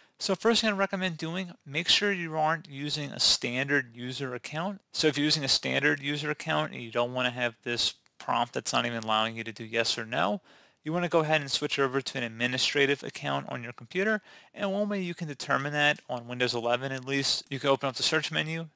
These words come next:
type in computer management. Best match should come back with computer management. Go ahead and open that up.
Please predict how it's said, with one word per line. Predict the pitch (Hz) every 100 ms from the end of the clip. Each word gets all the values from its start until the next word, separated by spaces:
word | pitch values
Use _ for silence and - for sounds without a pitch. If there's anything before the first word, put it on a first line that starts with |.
| _
type | - 160 -
in | 165
computer | 151 139 - 143 147 139
management. | 117 120 135 - 196 190 - - - _ _ _ _ _ _ _ _
Best | 135 -
match | 143 143
should | - -
come |
back | 131 131
with | 131 -
computer | 117 127 117
management. | 117 135 160 - 202 180
Go | -
ahead | 131
and | 123
open | 117 - 110
that | 127
up. | 165